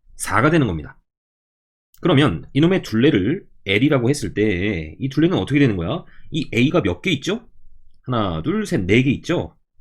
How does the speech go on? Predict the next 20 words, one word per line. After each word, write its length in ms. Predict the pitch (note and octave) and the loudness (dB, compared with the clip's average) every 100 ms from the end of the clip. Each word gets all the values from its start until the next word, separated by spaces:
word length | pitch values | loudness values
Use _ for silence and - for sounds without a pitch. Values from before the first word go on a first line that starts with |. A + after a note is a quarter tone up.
| - | -20
그럼 140 | - F#2 | -12 -10
사 720 | - - F2+ G#2+ G#2+ G#2+ - | -10 -4 0 4 4 2 -2
에이에다가 640 | F#2 G#2 G2 E2 G#2 F2 - - - _ _ - | -6 -2 -2 -2 -4 -6 -10 -20 -20 _ _ -6
더하기 460 | A#2+ B2+ F#2+ D#3 - - - | -2 0 -2 -6 -10 -18 0
A분의 560 | B2 G#3 G#3 G3+ G3 F#3 | 2 2 0 0 0 0
사는 440 | - G2+ C#3+ D3 | -2 2 4 4
몇 140 | F2+ | 0
개 80 | - | -4
있어? 360 | E2 B2 E3+ - _ _ _ _ _ _ _ | -6 -4 -6 -10 _ _ _ _ _ _ _
얘도 200 | A2+ D3 | 4 6
네 140 | A#2+ A2+ | 6 6
개 100 | G#2+ | 4
있죠. 320 | - - - - _ - | 0 -12 -14 -20 _ -8
그러니까 520 | G2+ F2+ B2 D3+ - | -6 -4 -2 -2 -2
A분의 580 | F#2 A2 G2 G2 C#3 A3 - _ _ _ _ - - - - - - - - | -4 -2 -2 -4 -4 -8 -14 _ _ _ _ -20 -20 -20 -20 -20 -20 -20 -20
십육이 840 | - - A3 - - - G2+ C3 F3 | -16 -6 -6 -6 -20 -12 -4 -4 2
되는 220 | C3+ F#2+ | 2 2
겁니다. 460 | D#2+ D#2 B2 - - - - - _ _ _ - | -4 -2 -2 -2 -18 -20 -20 -20 _ _ _ -6
이놈의 440 | F#2+ F#2+ F3+ G3 - | -2 2 2 0 -12
최소값. 560 | - A3+ G3+ - - | -4 -2 -2 -4 -16